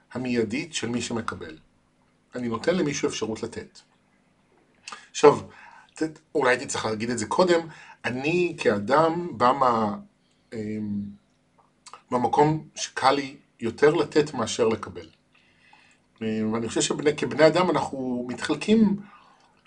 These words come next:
אה, בגדול לאלה שקל להם לתת, לאלה שקל להם לקבל, ובדרך כלל מי שקל לו לתת אז קשה לו לקבל ולהפך. ואני כזה,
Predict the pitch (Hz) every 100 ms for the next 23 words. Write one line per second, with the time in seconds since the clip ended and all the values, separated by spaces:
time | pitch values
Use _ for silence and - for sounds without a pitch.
0 | _ - 123 117 110 113 120 147 147 143
1 | _ _ 127 113 107 104 123 139 - -
2 | 131 123 120 120 214 147 127 143 - -
3 | 123 113 110 - 110 147 220 214 - -
4 | 110 113 113 139 - 120 104 - 110 113
5 | - 117 95 95 - - _ - 127 123
6 | 113 101 - 135 101 95 - - 117 127
7 | 110 104 - 165 131 104 101 - - -
8 | _ _ _ _ _ _ _ _ - -
9 | - - - _ 113 101 123 123 110 117
10 | 135 117 104